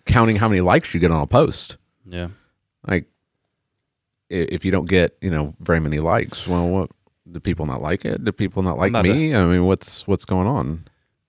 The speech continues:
Speaker 2: Yeah. Is, just get a little crazy outside the box, you know how I do. <clears throat> Is pastors posting pictures of their libraries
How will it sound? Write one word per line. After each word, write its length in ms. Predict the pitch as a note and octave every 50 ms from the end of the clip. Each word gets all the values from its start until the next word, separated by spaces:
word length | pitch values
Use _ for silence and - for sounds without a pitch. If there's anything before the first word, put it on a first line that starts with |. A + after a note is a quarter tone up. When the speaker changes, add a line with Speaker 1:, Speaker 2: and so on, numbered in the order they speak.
| _ _ _ _ _ -
Speaker 2:
Yeah. 220 | - F#2 E2+ F2+ G2+ _ _ _ _ _ _ _ _ _ _ _ _ _ _ _ _ _ _ _ _ _ _ _ _ _ _ _ _ _ _ _ _ _ _ -
Is, 600 | B2 A2+ A2 A2 A#2 B2+ C3 - - - - - - _ _ _ _ _ _ _ _ _ _ _ _ _ _ _ _ _ _ _ _ _ _ _ _ _
just 220 | - E2+ - -
get 80 | F#2 F2
a 20 | E2+
little 120 | E2+ D#2+
crazy 400 | - - - E2+ F2+ E2+ F2 E2
outside 300 | D2+ - - - F2 E2 E2
the 60 | D#2+
box, 400 | E2 E2 E2 - - - - -
you 40 | -
know 80 | E2+ E2+
how 80 | D#2+ D#2+
I 40 | E2
do. 240 | F2+ F#2 F2+ F2+ F#2+ - - - - - - - - - - _ _ _ - - - -
<clears throat> 200 | - C#3+ B2+ G2 - - _ _ _ _ _ _ _ _ _ _ _ _ _ _ _ _ _ -
Is 240 | B2+ A#2 G#2+ G2 -
pastors 640 | - - G2+ G2+ G#2 G#2 - - F#2 E2+ - -
posting 540 | - - - G2+ G2+ G2 - - F2+ E2+ E2
pictures 680 | - - F#2 F2+ - - - E2+ F#2 - - - - - _ _ _ _ _ _ _ _ _ _ _ _ -
of 120 | F#2 F2+
their 140 | F#2 F2 E2
libraries 880 | E2 D#2+ D#2+ D#2 E2+ E2+ - - C2 B1 G1+ - - - - - - -